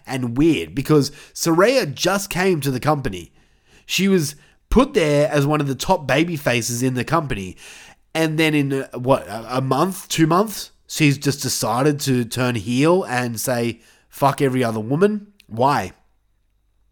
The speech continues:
Why? And then, and then Britt Baker has just suddenly turned babyface. Why? Because she's standing up for the A E W locker room, which a, a couple of months ago she didn't give a fuck about. This whole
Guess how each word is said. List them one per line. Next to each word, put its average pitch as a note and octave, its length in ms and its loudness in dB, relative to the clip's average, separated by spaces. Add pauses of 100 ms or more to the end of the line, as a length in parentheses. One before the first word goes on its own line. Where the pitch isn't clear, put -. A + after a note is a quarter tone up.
(220)
Why? A#2+ 420 4 (720)
And D#3 160 0
then, D3+ 340 2
and D#3+ 120 2
then D3+ 140 2
Britt D3+ 220 2
Baker D3+ 300 0
has E3 300 2
just C3+ 180 -4
suddenly C#3+ 340 2
turned C3 360 0
babyface. C#3+ 680 0
Why? C3 480 -4 (760)
Because C#3 300 6
she's D3 340 2 (220)
standing C#3+ 460 4
up D3 260 2
for D3+ 80 -2
the C#3 160 2
A B2+ 100 0
E C#3 140 4
W C3 300 2
locker C3 260 0
room, F3 300 4
which D#3 260 0 (380)
a, - 60 -14 (320)
a C3+ 40 -4
couple C#3 260 0
of C#3 60 -2
months C3+ 300 0
ago D#3+ 200 4
she D#3 200 0
didn't C#3+ 180 2
give C3+ 140 0
a A#2 80 -8
fuck C3 240 0
about. C#3+ 440 2 (460)
This D#3+ 200 2
whole F#3+ 580 8